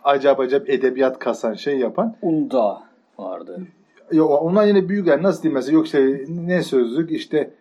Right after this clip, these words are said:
Speaker 2: Selçuk sözlük.
Speaker 1: He, Mırmır sözlük, Marmara sözlük, işte
Speaker 2: He.
Speaker 1: ondan sonra şey, vampir sözlük falan filan bir şeyler böyle. Ya oradaki şeyde bu, he, e, sivil bir şey vardı. Neydi o yani, "Biz,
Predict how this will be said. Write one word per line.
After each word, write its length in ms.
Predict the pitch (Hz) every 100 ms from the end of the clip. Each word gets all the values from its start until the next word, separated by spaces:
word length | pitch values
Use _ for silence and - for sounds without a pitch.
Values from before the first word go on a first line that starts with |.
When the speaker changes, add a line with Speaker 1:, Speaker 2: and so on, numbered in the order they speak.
| _
Speaker 2:
Selçuk 480 | - 127 123 - 113
sözlük. 300 | 160 160 170
Speaker 1:
He, 280 | 151 139 107 135
Mırmır 460 | 175 175 170 165
sözlük, 460 | 135 - 107 107 156
Marmara 480 | 156 156 139 123 107
sözlük, 460 | - 101 92 131 135
işte 240 | - 147
Speaker 2:
He. 80 | 139
Speaker 1:
ondan 280 | 135 143 135
sonra 280 | 131 139 131
şey, 260 | 143 - - -
vampir 420 | 127 147 139 156
sözlük 400 | - 104 92 110
falan 320 | - 139 131
filan 220 | 113 123 120
bir 60 |
şeyler 380 | - 160 151 123
böyle. 260 | 127 202 - _ - - _
Ya 120 | 165 165
oradaki 720 | 202 262 269 226 190 139 123 - -
şeyde 300 | - 127 127
bu, 120 | 143
he, 280 | - 180 226
e, 560 | 185 156 156 156 151
sivil 580 | 127 - - 170 202 196 - - -
bir 60 | 139
şey 260 | 185 190
vardı. 280 | 156 123 117
Neydi 260 | 160 165 139
o 60 |
yani, 300 | 123 120 127
"Biz, 160 | 131